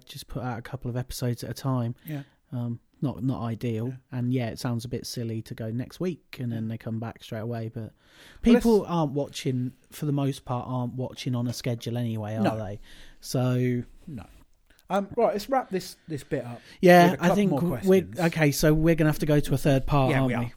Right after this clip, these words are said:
Speaker 2: are. Um, so, uh, Joe Afton's come back with, uh, now that the W W E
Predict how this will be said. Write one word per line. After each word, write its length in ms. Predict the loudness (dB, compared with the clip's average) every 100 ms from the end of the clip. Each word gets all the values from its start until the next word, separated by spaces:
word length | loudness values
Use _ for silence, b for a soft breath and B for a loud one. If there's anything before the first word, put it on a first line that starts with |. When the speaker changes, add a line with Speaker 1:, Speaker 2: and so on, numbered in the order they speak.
| B B B B
Speaker 2:
are. 160 | 2 2
Um, 140 | 0 -4
so, 300 | 0 0 0 -4
uh, 200 | -4 -4
Joe 240 | 0 0
Afton's 360 | 0 -6 -10 -8
come 160 | -8
back 300 | -6 -10 -14 -16
with, 420 | -10 -8 -8 -8 -12
uh, 320 | -10 -10 -10 -14 b b b
now 240 | -2 0
that 140 | -2 -2
the 360 | -2 -2 -6 -8
W 200 | -6 -4
W 280 | -4 -4 -4
E 340 | -4 -4 -8